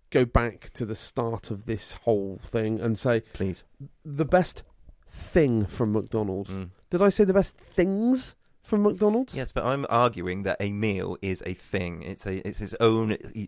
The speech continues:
Speaker 2: distinct thing on the menu. That I, I appreciate. It's a bit of a push,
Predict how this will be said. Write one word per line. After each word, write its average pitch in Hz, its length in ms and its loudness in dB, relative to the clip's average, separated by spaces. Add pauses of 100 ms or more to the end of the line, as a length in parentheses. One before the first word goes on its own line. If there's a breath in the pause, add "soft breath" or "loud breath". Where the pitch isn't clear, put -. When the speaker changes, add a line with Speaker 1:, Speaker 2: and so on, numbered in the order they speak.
(140)
Speaker 2:
distinct - 440 -2
thing 95 420 -4
on 92 180 -6
the 90 60 -6
menu. 87 480 -8 (220)
That 104 180 -2 (100)
I, 117 100 2
I 113 100 2
appreciate. 175 520 -2
It's - 120 -10
a 143 40 -16
bit 156 280 -2
of 190 80 -8
a 214 60 -6
push, - 420 -6